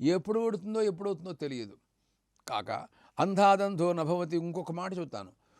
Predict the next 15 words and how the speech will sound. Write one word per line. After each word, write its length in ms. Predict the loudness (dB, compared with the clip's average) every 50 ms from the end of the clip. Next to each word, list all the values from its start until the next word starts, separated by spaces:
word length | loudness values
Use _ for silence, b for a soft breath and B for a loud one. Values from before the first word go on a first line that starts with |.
| _ _ -10 -6
గుడ్డివాడి 680 | -4 -4 -2 -2 -2 0 2 4 4 4 4 4 2
కొడుకు 640 | 0 0 -2 -2 -2 -4 -4 -4 -2 -2 -4 -6 -8 -10 -8
ధృతరాష్ట్రుడు 760 | -6 -6 -4 -2 0 2 2 2 2 2 0 -2 -6 -8 -6
గుడ్డివాడు, 580 | -4 -4 -4 -2 -2 -2 -2 -2 -2 -2 -4 -8 _ _ _ _ _ _ _ _ _ _ _ _ _ _ _ -20 b b b b b b b b b b b
ఆయనకి 320 | 0 0 2 0 0 0
నూరుగురు 520 | 0 2 2 4 4 4 4 2 0 0
కొడుకులు 380 | 0 0 2 2 2 2 2 0
ఉన్నారు, 300 | 0 2 2 2 4 2
బ్రహ్మాండమైనటువంటి 1200 | 2 0 0 -2 -2 -2 -2 0 0 2 0 0 0 -2 -2 -2 -4 -4 -2 -2 -2 -2 -2 -2
కళ్ళు 280 | 0 0 0 2 2 0
వాళ్ళకి, 340 | 0 0 -2 -4 -8 -12 -20 -20 _ _ _ _ _ _ _ _ -4 -2
ఒక్కడు 440 | -2 -2 -2 _ -6 -2 0 0
కూడా 200 | 2 2 4 2
గుడ్డివాడు 400 | 2 2 0 0 2 2 2 2
పుట్టల. 320 | 2 -2 -4 -6 -6 -8